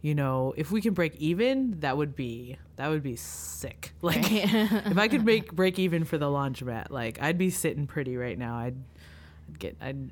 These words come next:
Speaker 1: I'd get all the dough,
Speaker 2: <laughs>
Speaker 1: and then it would go back into the movie. So,
Speaker 2: <laughs>
Speaker 1: you know, um, but yeah, it was just kind of,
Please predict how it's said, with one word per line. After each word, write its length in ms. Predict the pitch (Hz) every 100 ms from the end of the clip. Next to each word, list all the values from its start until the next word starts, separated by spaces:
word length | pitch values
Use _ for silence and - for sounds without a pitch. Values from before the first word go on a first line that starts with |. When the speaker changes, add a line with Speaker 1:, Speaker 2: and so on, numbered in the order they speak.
| -
Speaker 1:
I'd 160 | 139 160
get 140 | 156
all 140 | 147 143
the 80 | 143
dough, 340 | 135 113 - - 180 240 - 262
Speaker 2:
<laughs> 380 | 254 233 254 196
Speaker 1:
and 220 | 175 170
then 160 | 160
it 60 | 160
would 120 | 156
go 120 | 147 139
back 200 | 135 139
into 140 | 139
the 80 | 131
movie. 400 | 120 110 101 -
So, 360 | 175 214 190 185 175
Speaker 2:
<laughs> 180 | - -
Speaker 1:
you 100 | 202 202
know, 240 | 180 160
um, 600 | 143 160 156 151 151 147 - - - - -
but 140 | 202 226
yeah, 200 | 208 139
it 80 | 170
was 220 | 190 180
just 180 | 226 -
kind 160 | 320
of, 220 | 311 254